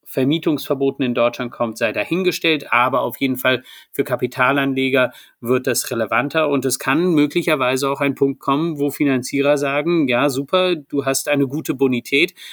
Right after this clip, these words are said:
aber das Objekt, in das du in-, investierst, muss eine gewisse, muss gewisse Nachhaltigkeitskriterien erfüllen." Ja, ähm, sei es K F W fünfundfünfzig, sei es bankeninterne,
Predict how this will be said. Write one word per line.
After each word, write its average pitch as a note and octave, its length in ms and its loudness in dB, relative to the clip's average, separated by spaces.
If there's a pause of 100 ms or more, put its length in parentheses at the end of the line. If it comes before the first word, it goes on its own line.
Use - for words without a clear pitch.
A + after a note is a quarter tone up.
(160)
aber C#3+ 220 2
das B2+ 200 -2
Objekt, B2 420 -2
in C3+ 160 -2
das - 280 0
du D#3+ 120 -4
in-, C#3+ 160 -2
investierst, D3+ 840 0 (300)
muss C#3+ 540 2
eine F3 220 0
gewisse, C3+ 600 -2
muss C3+ 500 0
gewisse C3+ 360 0
Nachhaltigkeitskriterien C3 1400 -2
erfüllen." A#2+ 460 0 (600)
Ja, B2 440 -8
ähm, C3+ 520 2
sei A#2+ 180 2
es A#2+ 140 0
K B2 160 2
F A#2 120 -2
W C3 100 -2
fünfundfünfzig, D#3 800 -2 (300)
sei C3+ 340 2
es - 180 0
bankeninterne, D#3+ 1120 0